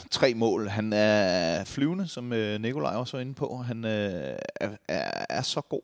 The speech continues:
og så, øh, så afgørende for F C København, øh, i, i de her, øh, måneder,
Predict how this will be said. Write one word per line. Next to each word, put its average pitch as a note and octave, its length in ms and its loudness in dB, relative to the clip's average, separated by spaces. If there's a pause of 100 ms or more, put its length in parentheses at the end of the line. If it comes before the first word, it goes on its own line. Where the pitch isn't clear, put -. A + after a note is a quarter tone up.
og A#2 140 -6
så, A#2 340 -4
øh, G2 420 -4 (360)
så - 180 0
afgørende A#2 520 -4
for A2 180 -6
F - 40 -12
C - 180 -12
København, A2+ 500 -8 (160)
øh, G#2 220 -6 (240)
i, - 160 -16 (140)
i A2 80 -4
de A2+ 140 -8
her, G#2+ 340 -2
øh, F2+ 500 -6 (140)
måneder, G2+ 360 -6